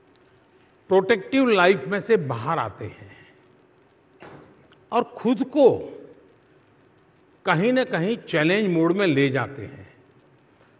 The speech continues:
तब पता चलता है कि मैं कर पाऊंगा कि नहीं कर पाऊंगा, ये करने की मेरी क्षमता या है या नहीं है। दूसरा, हम ये सोच सकते हैं कि एक सप्ताह भर के अंदर हम देखें, अगर हम थोड़ी diary अपनी बना दें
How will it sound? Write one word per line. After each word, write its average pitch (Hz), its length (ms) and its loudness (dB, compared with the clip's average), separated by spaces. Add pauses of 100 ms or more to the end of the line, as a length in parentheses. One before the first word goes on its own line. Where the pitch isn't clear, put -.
(100)
तब 285 220 -2
पता 254 240 0
चलता 226 340 -4
है 254 80 -2
कि 247 140 -2
मैं 247 160 0 (100)
कर 175 160 2
पाऊंगा 226 480 -2
कि 247 80 -4
नहीं 160 180 0
कर 113 140 -6
पाऊंगा, 95 420 -14 (960)
ये 185 160 4
करने 202 420 4
की 214 120 -2
मेरी 233 220 2
क्षमता 170 500 -4
या 175 240 -2 (160)
है 156 180 -2
या 170 140 0
नहीं 104 340 -10
है। 98 220 -20 (680)
दूसरा, 254 400 0
हम 247 200 0
ये 226 140 2
सोच 202 280 -4
सकते 190 260 -6
हैं 202 180 -6 (560)
कि 233 120 -4 (380)
एक 233 180 2
सप्ताह 233 460 4
भर 202 180 8
के 208 100 4
अंदर 196 220 4
हम 190 120 2
देखें, 139 360 -2 (1120)
अगर 156 260 -2
हम 160 120 -2
थोड़ी 156 260 -2
diary 151 340 4
अपनी 165 220 -2
बना 131 260 0
दें 110 180 -6